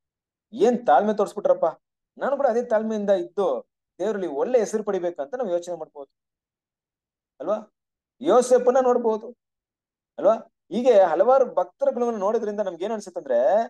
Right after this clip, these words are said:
ಅವರ ಅಂತಿಮ, ಅಂದ್ರೆ ಅವರ ಅಂತ್ಯವನ್ನ ನೋಡಿದಾಗ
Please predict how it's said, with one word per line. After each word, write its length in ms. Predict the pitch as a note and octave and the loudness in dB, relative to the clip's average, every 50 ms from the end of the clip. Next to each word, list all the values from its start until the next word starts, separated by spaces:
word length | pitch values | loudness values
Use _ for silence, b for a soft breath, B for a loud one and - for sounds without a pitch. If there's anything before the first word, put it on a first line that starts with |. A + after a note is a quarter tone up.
| _ _ _ _ _ _ _ - | _ _ _ _ _ _ _ -4
ಅವರ 200 | C#3 E3 E3+ E3+ E3 E3 E3 D#3+ D3 D3+ D3+ | -2 0 2 4 4 4 4 4 2 0 -2
ಅಂತಿಮ, 540 | D#3 G3 A#3 B3+ - _ _ - D4 C#4 C4+ B3 G#3 D#3 A#2 F2+ - _ _ _ _ _ _ _ _ _ _ _ _ _ _ _ _ | -4 -6 -6 -8 -12 _ _ -6 -2 0 2 2 2 0 -4 -8 -12 _ _ _ _ _ _ _ _ _ _ _ _ _ _ _ _
ಅಂದ್ರೆ 180 | - C#3+ E3+ F#3 | -4 0 4 4
ಅವರ 180 | G3 F3+ F3 D#3+ | 4 4 4 2
ಅಂತ್ಯವನ್ನ 520 | D3+ F#3 A#3 C4 - C#4+ C#4 C4+ B3+ A#3+ | 0 -2 -4 -6 -4 -2 -2 0 0 -2
ನೋಡಿದಾಗ 400 | A3 G3 F3+ E3 - B2+ A2 G2+ | -2 -2 -2 -2 -2 -4 -6 -6